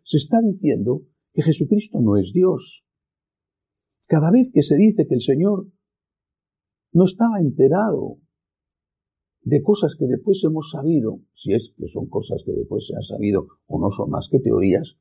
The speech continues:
se está diciendo que Jesucristo no es Dios. Y cada vez que se dice que el mensaje de Jesucristo estaba condicionado por la cultura de su época,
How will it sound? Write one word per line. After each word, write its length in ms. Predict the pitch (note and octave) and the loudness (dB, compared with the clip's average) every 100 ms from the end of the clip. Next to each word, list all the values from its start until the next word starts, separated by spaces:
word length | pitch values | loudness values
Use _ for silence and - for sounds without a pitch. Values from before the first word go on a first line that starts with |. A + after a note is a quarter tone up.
| _ _ _ _ _ _ _ | _ _ _ _ _ _ _
se 80 | - | -6
está 180 | - F3 | 2 4
diciendo 440 | F3 D#3 E3+ F3 | 4 4 4 2
que 100 | C#3+ | 0
Jesucristo 640 | G#2 G#2 G#2+ B2 D3+ - | -4 -6 -2 -2 -2 -4
no 140 | - - | -6 -8
es 120 | - | -8
Dios. 520 | - A#2 - - - _ _ _ _ _ _ _ _ _ _ _ _ _ _ - | -4 -4 -4 -12 -20 _ _ _ _ _ _ _ _ _ _ _ _ _ _ -2
Y 100 | C3+ | 2
cada 240 | D3 C3 | 2 4
vez 280 | E3 B3+ - | 4 4 2
que 100 | - | -2
se 160 | - - | 0 2
dice 500 | C#3 F3+ - - - - _ _ _ _ _ _ _ _ _ _ _ - | 4 2 -2 -10 -12 -20 _ _ _ _ _ _ _ _ _ _ _ 2
que 80 | D3 | 4
el 60 | |
mensaje 480 | C#3+ C#3 C#3+ A3 F#3+ | 6 4 2 2 2
de 120 | C3+ | 0
Jesucristo 880 | - - A#2 A2 D#3 - - F#2 - _ _ _ _ _ _ _ _ _ _ _ _ _ - | -2 -4 -2 0 0 0 -8 -12 -14 _ _ _ _ _ _ _ _ _ _ _ _ _ -4
estaba 340 | C3+ G#3+ A#3 | 0 2 2
condicionado 1120 | G3+ F3 C#3 C#3 C#3+ C#3 D3 G3+ G3+ - - - _ _ _ _ _ _ | 2 2 4 0 2 2 2 0 -2 -4 -8 -18 _ _ _ _ _ _
por 220 | - D3 | -2 0
la 100 | D#3 | 2
cultura 520 | D#3 D#3 C3+ A3+ A#3+ G3+ | 2 2 2 2 2 4
de 120 | C3+ | 2
su 220 | - C#3 | 0 0
época, 560 | D#3+ C#3+ - - G#2+ | 0 0 -6 -6 -12